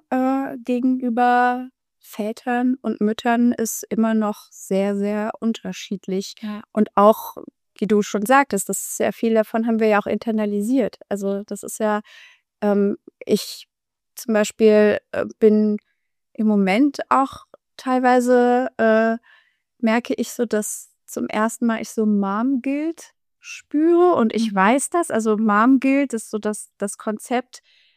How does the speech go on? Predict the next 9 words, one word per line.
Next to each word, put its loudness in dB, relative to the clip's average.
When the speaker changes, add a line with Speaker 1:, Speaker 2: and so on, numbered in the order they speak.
Speaker 1:
äh, 4
sich -4
als -2
Mutter -2
schuldig -2
zu -6
fühlen, 0
weil 4
ich -8